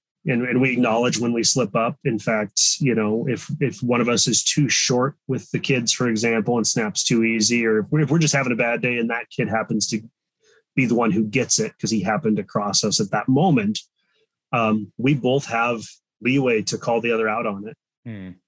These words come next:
Speaker 1: And be like, "Hey, you know, that was really kind of out of line. And I think you need to apologize to him for raising your voice to him." You know, and both of us have.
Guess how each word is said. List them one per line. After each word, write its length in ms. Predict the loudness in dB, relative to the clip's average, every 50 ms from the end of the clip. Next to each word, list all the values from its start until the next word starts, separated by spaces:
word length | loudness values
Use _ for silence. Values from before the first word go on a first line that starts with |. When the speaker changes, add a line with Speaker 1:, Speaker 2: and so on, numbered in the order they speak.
| _ -4 -2
Speaker 1:
And 60 | 0
be 60 | 2 2
like, 200 | 2 0 0 0
"Hey, 360 | -2 0 0 0 -2 -2 -2 0
you 80 | 0
know, 80 | 0 0
that 140 | 0 -2 -2
was 140 | -4 -4
really 280 | -2 -2 -2 0 -2 -2
kind 180 | -2 -2 -2 0
of 60 | 0
out 120 | 0 0
of 60 | 0
line. 300 | 0 0 0 0 0 -2
And 100 | -2 -2
I 40 | -4
think 160 | -4 -6 -4
you 80 | -2 -2
need 100 | -2 -2
to 60 | -4
apologize 500 | -4 -4 -4 -4 -2 0 -2 0 0 0 0
to 80 | 0
him 160 | 0 -2 -2
for 120 | -2 0 0
raising 220 | 0 0 0 -2 -6
your 80 | -4
voice 260 | -2 -2 0 0 0
to 180 | -2 -2 -4 -6
him." 240 | -6 -6 -8 -8 _ _ _ _ _ _ _ _ _ _ _ _ _ _ _ _ _ _ _ _ _ -6
You 120 | -2 -2 -2
know, 280 | -2 -2 -6 -8 -12 _ _ _ _ -4 -2
and 200 | 0 0 2 2
both 180 | 2 2 2
of 80 | 2 0
us 140 | 0 0 -2
have. 200 | -2 -10 -14